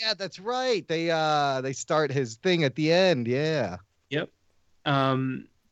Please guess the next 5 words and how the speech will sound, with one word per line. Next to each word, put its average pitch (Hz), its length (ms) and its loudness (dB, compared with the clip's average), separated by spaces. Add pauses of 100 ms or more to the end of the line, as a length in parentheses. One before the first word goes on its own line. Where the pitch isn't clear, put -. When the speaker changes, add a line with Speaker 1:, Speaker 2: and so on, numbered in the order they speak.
(440)
Speaker 2:
so 135 760 2 (280)
for 147 220 2
Doc 143 300 -2
Ock, 131 400 -8 (280)
um, 120 600 -6